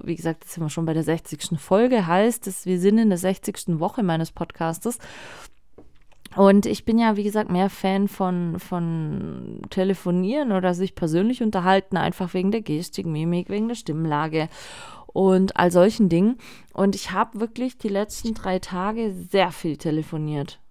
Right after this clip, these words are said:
Also, ähm, da passierte es auch häufiger,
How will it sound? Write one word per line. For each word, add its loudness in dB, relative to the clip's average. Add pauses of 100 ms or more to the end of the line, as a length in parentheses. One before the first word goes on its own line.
(140)
Also, -4
ähm, -2 (440)
da -2
passierte -4
es -4
auch -4
häufiger, 2